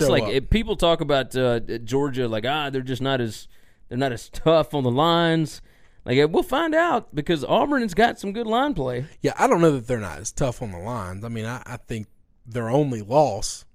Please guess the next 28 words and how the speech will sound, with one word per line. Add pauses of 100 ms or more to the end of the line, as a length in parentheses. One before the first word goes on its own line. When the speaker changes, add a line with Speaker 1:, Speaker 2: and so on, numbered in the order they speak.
(260)
Speaker 1:
they
played
a
team
that's (120)
pretty
tough
defensively
on (120)
the
line.
Speaker 2:
Yeah,
and,
Speaker 1:
I
mean,
Speaker 2:
and
Speaker 1:
that's
Speaker 2:
another
problem
was,
like,
it,
with
Georgia, (840)
against
L
S
U,